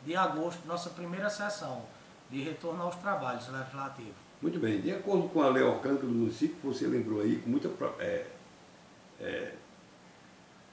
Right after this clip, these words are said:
Speaker 2: foi muito preciso aí com relação a isso, porque nós sempre perguntamos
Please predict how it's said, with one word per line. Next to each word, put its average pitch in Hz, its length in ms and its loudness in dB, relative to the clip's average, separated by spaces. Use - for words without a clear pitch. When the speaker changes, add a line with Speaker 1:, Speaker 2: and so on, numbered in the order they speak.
Speaker 2:
foi 160 120 6
muito 190 200 -2
preciso 135 500 2
aí 123 120 6
com - 100 0
relação 117 420 4
a 113 40 8
isso, 165 260 4
porque 165 560 4
nós 170 200 6
sempre - 180 0
perguntamos 139 640 2